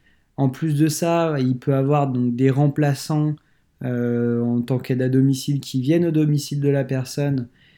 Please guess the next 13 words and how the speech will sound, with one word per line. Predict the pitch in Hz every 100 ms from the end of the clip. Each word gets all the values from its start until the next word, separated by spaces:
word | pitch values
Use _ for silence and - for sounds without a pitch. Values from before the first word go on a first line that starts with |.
| _
Et | 120
ça | -
va | 120
être | 120 -
très, | - -
enfin, | 135 - 120
c'est | - 131
très | - 175
difficile | 156 147 147 - 180 151
pour | - 143
une | 135
personne | 127 135 - 156 165 139
d'accepter, | 139 139 - 127 - 156 170 180